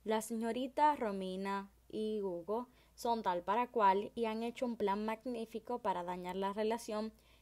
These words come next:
de Eduardo y de Yasmín. Pero Teresa, como buena madre y buena suegra, aconseja a Eduardo y a Yasmín y le dice que no se dejen llevar por las cosas que estén pasando a su alrededor específicamente,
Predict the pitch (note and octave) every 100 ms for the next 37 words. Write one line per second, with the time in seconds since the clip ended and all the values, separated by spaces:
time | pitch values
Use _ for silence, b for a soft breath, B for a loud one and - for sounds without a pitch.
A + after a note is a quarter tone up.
0 | b A#3 B3+ B3+ D4+ E4+ D4+ A3+ G3+ G#3
1 | A3 A#3 C4+ B3+ G3+ F#3 F3 - A3+ C4
2 | A#3+ G3+ - B B B - C4+ B3+ A3
3 | A#3 C4 C4+ B3+ A#3+ A#3 A3 G3 F#3+ G#3+
4 | A#3 A3 A3+ A3 G3+ G3 G#3+ G3 G3 G3+
5 | G#3+ A#3 A3+ G3 G3 G3+ G#3 G#3 G#3 G3
6 | A#3 G#3 G3 - F#3 F#3 G#3+ A3 G3+ F#3+
7 | - F#3 F3+ A3+ A#3+ A3 G#3 - _ b
8 | b b b b D4 D4+ D4+ E4 E4 D#4+
9 | D4 B3 B3 B3+ C4+ A#3+ A#3+ B3+ B3+ A3+
10 | A3 G#3+ - b b - A#3+ A#3+ A3 G#3
11 | - C4 D4 A#3 G#3+ G#3+ G#3+ G#3+ A3+ A#3
12 | A#3 A#3 A#3+ - D4+ G#3 F#3+ G3+ G3 A3
13 | A3+ A3+ A#3+ G#3+ G#3+ G#3 - A3+ C4 C4
14 | G#3 G3+ A3+ B3+